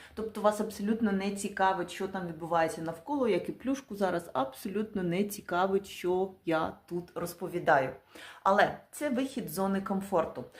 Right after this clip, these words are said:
Коли людина бачить тільки те, що вона хоче бачити, і нічого навколо її не цікавить, вона в своїй тарілці. І, м, фраза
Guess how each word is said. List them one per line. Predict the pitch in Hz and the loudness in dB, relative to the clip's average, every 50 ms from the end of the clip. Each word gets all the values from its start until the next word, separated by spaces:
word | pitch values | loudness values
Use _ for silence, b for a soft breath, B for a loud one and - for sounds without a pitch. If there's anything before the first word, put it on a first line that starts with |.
| B B B | B B B
Коли | - 233 254 | 0 2 2
людина | 247 269 247 220 285 262 247 233 | 4 4 2 2 4 4 4 4
бачить | 202 185 220 220 226 220 - 226 208 - | 6 6 6 6 6 4 0 -4 -6 -4
тільки | 220 196 202 - 214 | -6 -6 -4 -6 -6
те, | - - 202 196 | 0 0 0 0
що | - - 190 | 0 -4 -6
вона | 185 180 190 | -4 -4 -6
хоче | 185 - 214 202 202 - 196 | -4 -4 -4 -4 -2 -4 -2
бачити, | 202 202 196 190 185 - - - - - | 2 4 4 4 4 2 -4 -10 -12 -14
і | - - 220 220 | -4 0 4 6
нічого | 220 220 214 220 226 240 247 220 220 - - 226 226 220 202 190 | 8 10 10 10 10 8 6 4 2 0 0 4 6 6 4 4
навколо | 185 185 185 - - 226 202 190 180 | 0 -4 -6 -6 -2 0 2 2 2
її | 185 202 208 | 2 2 2
не | 226 233 | 2 0
цікавить, | 226 - 269 - - 415 403 370 294 285 - 220 | 0 -4 -8 -2 0 0 2 2 0 -6 -4 2
вона | 220 220 226 240 254 | 4 6 6 6 4
в | - | 2
своїй | - - 202 185 175 190 220 220 214 | -4 -8 -8 -6 0 2 4 4 4
тарілці. | - - 175 175 196 196 190 196 - - - - B B B B B B B _ | 2 -2 0 2 4 4 2 2 -2 -8 -12 -12 B B B B B B B _
І, | 190 190 196 202 202 202 | -8 -6 -4 0 2 4
м, | 208 202 202 196 202 196 - - - - | 4 4 2 0 -2 -6 -8 -14 -20 -18
фраза | - - 226 220 233 247 233 202 185 160 139 143 | -2 2 4 6 6 6 6 6 6 6 4 4